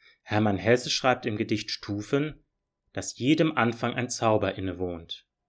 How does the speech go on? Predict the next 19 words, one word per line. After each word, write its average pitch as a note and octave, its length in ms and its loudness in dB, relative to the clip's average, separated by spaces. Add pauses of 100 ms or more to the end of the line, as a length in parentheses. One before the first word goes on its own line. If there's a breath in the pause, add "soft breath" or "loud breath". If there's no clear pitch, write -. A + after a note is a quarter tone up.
(180)
Ich G#2 320 -2
glaube, C3 580 2 (480)
wenn A2 140 2
wir G#2+ 100 6
so C#3+ 260 4
wie D#3+ 80 4
beschrieben D3 540 -2
leben, D#3 640 0 (460)
dann A#2+ 200 2
wohnt C#3 240 4
ganz C#3 240 0
vielem A2+ 360 4
ein E2+ 180 -4
Zauber F#2 400 -2
inne. E2+ 340 -10 (1800)
Denn G#2 160 0
in G2 120 0
jedem C#3 360 2
Menschen, A#2 640 0